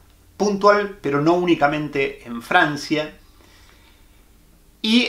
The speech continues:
en la, en el presente, es, a lo largo de todo el siglo veinte,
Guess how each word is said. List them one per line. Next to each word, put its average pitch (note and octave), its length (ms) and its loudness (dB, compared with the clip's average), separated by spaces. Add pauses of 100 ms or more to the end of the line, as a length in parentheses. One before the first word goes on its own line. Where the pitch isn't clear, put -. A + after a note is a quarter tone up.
en D3+ 320 0
la, C3 580 4
en C3+ 180 -10
el B2 200 -6
presente, F3+ 960 0 (200)
es, - 260 -18
a B2+ 80 -14
lo C3 80 -6
largo C#3 220 2
de B2+ 60 -4
todo C#3+ 120 0
el C#3+ 60 -2
siglo E3+ 260 2
veinte, F3 600 0